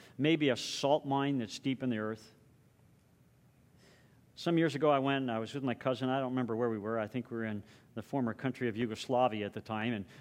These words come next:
we, we went down this elevator into a salt mine deep down into the earth. And as you're making a tour, the guide's talking to you, and then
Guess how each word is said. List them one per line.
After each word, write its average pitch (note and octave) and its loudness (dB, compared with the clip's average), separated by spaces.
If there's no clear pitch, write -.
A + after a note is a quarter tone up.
we, D3 -2
we F3 6
went G#3+ 4
down F#3+ 4
this E3 0
elevator C3 4
into B2 4
a - -4
salt D3 2
mine A2 -2
deep D3+ -8
down D3 0
into A#2+ -2
the G#2+ -4
earth. F2+ -10
And A3 4
as A#3+ 4
you're C4+ 4
making A3 4
a G#3+ 4
tour, D3+ 4
the C#3 2
guide's C3 2
talking A#2+ 2
to A#2+ -6
you, A#2+ 2
and A2 0
then A#2+ 2